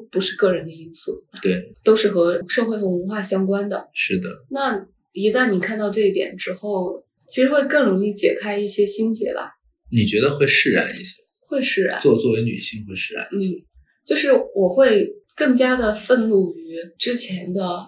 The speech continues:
Speaker 1: 社会历史文化加在女性身上的这些枷锁。
Speaker 2: 没错。
Speaker 1: 对。
Speaker 2: 没错。
Speaker 1: 然后我也会更能理解，就是男性的行为，并不是说他是一个十恶不赦的坏人，
Speaker 2: 对。
Speaker 1: 而是他也是在文化的编码下，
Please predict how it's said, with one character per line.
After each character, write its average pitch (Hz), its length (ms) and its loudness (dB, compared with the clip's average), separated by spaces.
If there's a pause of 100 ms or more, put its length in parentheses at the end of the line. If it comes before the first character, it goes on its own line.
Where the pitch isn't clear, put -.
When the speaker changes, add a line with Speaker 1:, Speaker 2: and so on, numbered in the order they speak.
Speaker 1:
社 220 260 2
会 202 140 0
历 202 120 0
史 190 220 -4
文 175 160 -4
化 180 160 -6
加 185 180 -2
在 196 140 0
女 175 100 0
性 185 220 -2
身 190 180 -2
上 190 140 -4
的 175 80 -6
这 175 100 -8
些 185 140 -6
枷 - 260 -12
锁。 - 280 -14
Speaker 2:
没 98 160 2
错。 92 360 -8 (200)
Speaker 1:
对。 185 120 -4 (300)
Speaker 2:
没 185 140 -8
错。 185 200 -12
Speaker 1:
然 175 140 -6
后 190 480 -4 (460)
我 208 180 10
也 262 140 8
会 220 240 0
更 254 200 2
能 208 200 0
理 196 180 -2
解， - 240 0 (340)
就 294 120 -6
是 233 320 -4
男 185 200 -6
性 302 220 2
的 208 100 4
行 180 340 -2
为， 175 360 -6 (320)
并 247 220 4
不 202 100 2
是 185 60 -2
说 196 120 2
他 196 160 -6
是 190 220 -4
一 180 80 -2
个 180 220 -2
十 - 280 -2
恶 185 200 4
不 170 160 -2
赦 185 160 0 (100)
的 - 140 -2
坏 190 340 0
人， - 100 0 (800)
Speaker 2:
对。 - 100 6
Speaker 1:
而 - 40 10
是 254 440 6 (460)
他 339 260 2
也 233 80 6
是 214 140 0
在 214 180 6
文 190 140 6
化 269 200 2
的 233 140 2
编 269 240 6
码 220 200 -4
下， - 280 0